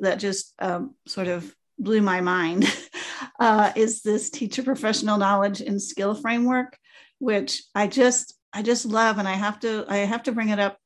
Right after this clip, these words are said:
like, all the <laughs> time. And so many papers I've read about, but it, it's not, it's not, it's pretty new. Like, so that these frameworks are also being built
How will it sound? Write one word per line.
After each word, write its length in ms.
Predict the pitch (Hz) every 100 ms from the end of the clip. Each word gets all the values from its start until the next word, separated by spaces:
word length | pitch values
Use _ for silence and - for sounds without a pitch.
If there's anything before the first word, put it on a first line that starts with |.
| -
like, 240 | 269 185
all 140 | - 214
the 120 | 226
<laughs> 640 | 269 277 - - - 659 339
time. 240 | - - _ _ -
And 180 | 294 240
so 180 | - 277
many 140 | 330
papers 400 | 311 277 262 226
I've 140 | 226 208
read 160 | 220
about, 240 | 202 202 - _
but 240 | 196 262
it, 180 | 247 262
it's 340 | 262 254 254 277
not, 320 | 285 311 -
it's 160 | 220
not, 340 | 254 254 262 262
it's 120 | -
pretty 240 | - 269
new. 340 | 254 294 220 170
Like, 240 | 202 202
so 160 | - 226
that 180 | 220 214
these 220 | 240 226
frameworks 480 | 254 254 233 196 196
are 80 |
also 300 | 196 233 240
being 260 | 208 214 196
built 320 | 208 214 208